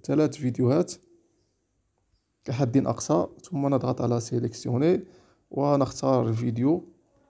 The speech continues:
ثم نضغط على كريي ليليمون، ثم نوجهه إلى اليمين في الأسفل. كما ترون أعزائي الكرام، لقد أضفت فيديوهات مقترحة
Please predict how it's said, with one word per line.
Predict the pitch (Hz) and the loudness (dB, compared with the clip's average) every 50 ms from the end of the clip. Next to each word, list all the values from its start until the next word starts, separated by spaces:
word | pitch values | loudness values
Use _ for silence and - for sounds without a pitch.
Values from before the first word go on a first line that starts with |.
| - _ _ | -20 _ _
ثم | - - 165 165 160 156 | -6 -4 -2 0 2 4
نضغط | 151 151 151 - - 135 139 - 123 135 139 131 | 4 4 4 2 -2 -4 -2 0 0 -2 0 0
على | 127 127 131 135 | 0 0 0 0
كريي | 123 - 131 127 131 131 127 120 | -2 -2 -2 0 2 2 2 2
ليليمون، | 117 120 117 117 117 117 131 143 170 180 - _ _ _ _ _ _ _ _ _ _ _ _ _ _ _ _ _ _ _ _ _ _ _ _ _ _ _ _ _ _ _ _ _ _ _ _ _ _ _ _ _ _ _ _ _ _ _ _ _ _ _ _ _ _ _ _ _ _ _ _ _ | 2 0 0 2 2 2 0 0 -2 -6 -12 _ _ _ _ _ _ _ _ _ _ _ _ _ _ _ _ _ _ _ _ _ _ _ _ _ _ _ _ _ _ _ _ _ _ _ _ _ _ _ _ _ _ _ _ _ _ _ _ _ _ _ _ _ _ _ _ _ _ _ _ _
ثم | - 170 165 156 | -2 0 2 4
نوجهه | 151 151 156 151 123 123 135 139 131 139 147 151 - - | 4 4 4 2 2 2 2 4 4 4 4 2 2 0
إلى | 123 123 135 131 135 - - - | 0 2 2 2 2 0 -4 -4
اليمين | 127 123 123 120 117 120 123 127 131 131 131 | -4 -2 -2 -2 0 0 0 0 0 0 -2
في | 127 - 131 | -2 -4 -4
الأسفل. | - - 110 - - - 151 165 170 - - - _ _ _ _ _ _ _ _ _ _ _ _ _ _ | -4 -4 -8 -12 -6 -4 -4 -4 -4 -8 -14 -20 _ _ _ _ _ _ _ _ _ _ _ _ _ _
كما | - 156 156 147 | 0 2 2 2
ترون | - - 135 131 139 139 139 135 | 2 2 0 2 2 2 2 2
أعزائي | 135 131 131 127 113 117 123 120 | 2 2 2 2 2 2 2 2
الكرام، | 120 117 - 127 127 139 156 160 143 123 | 2 2 0 2 2 4 2 2 2 0
لقد | 123 127 - 123 | -2 -2 -2 0
أضفت | 127 127 123 151 151 - - | 0 2 0 0 0 -2 -4
فيديوهات | 131 123 143 151 151 147 143 151 151 147 147 - 151 | -2 -2 -2 2 2 4 4 6 4 2 0 -2 -6
مقترحة | 143 - - - 147 139 139 117 131 143 143 143 | -6 -8 -6 -4 -4 -2 -2 -4 -4 -6 -6 -6